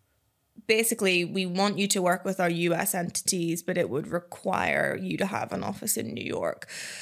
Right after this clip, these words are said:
We looked at it, you know, it was something that we had really wanted to do for a very long time, but it felt very far in the future. Like, we, we didn't want to force growth, but,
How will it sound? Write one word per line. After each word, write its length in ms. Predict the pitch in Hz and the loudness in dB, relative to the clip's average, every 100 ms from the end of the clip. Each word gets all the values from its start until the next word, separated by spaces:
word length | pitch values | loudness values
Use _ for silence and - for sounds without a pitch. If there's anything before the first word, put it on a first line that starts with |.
| - - | -6 2
We 100 | 233 | 6
looked 300 | 302 311 285 | 4 4 4
at 80 | |
it, 500 | 254 254 247 247 240 | 6 6 6 6 4
you 80 | 220 | 4
know, 280 | 190 175 170 | 4 4 2
it 60 | - | 2
was 80 | 208 | 2
something 260 | 220 208 | 2 2
that 120 | 196 180 | 2 2
we 600 | 190 190 190 185 190 - _ _ _ | 4 6 6 4 2 -2 _ _ _
had 260 | - - 180 | -10 -4 -2
really 320 | 175 202 220 | 2 2 4
wanted 400 | 196 208 226 208 | 4 4 4 0
to 80 | 208 | 0
do 240 | 202 202 | 2 2
for 140 | 202 196 | 2 2
a 20 | |
very 240 | 190 190 | 4 4
long 200 | 185 185 | 2 -2
time, 200 | 196 190 | 0 0
but 80 | 180 | 0
it 100 | - | -2
felt 300 | 190 175 - | -4 -6 -4
very 160 | 185 185 | -4 -4
far 220 | 196 196 | 0 0
in 80 | 190 | 0
the 60 | |
future. 680 | 202 240 247 247 240 220 214 | -2 0 0 2 4 6 4
Like, 160 | 202 202 - | 4 -2 -10
we, 140 | - 151 | -10 -4
we 140 | 185 | 2
didn't 220 | 196 196 | 2 2
want 120 | 180 175 | -2 -4
to 100 | - | 0
force 360 | 190 180 - | 0 2 0
growth, 760 | - 208 220 220 233 - - - - - - - | 2 4 6 4 0 -4 -12 -14 -14 -14 -16 2
but, 480 | 202 185 - - | 6 8 6 2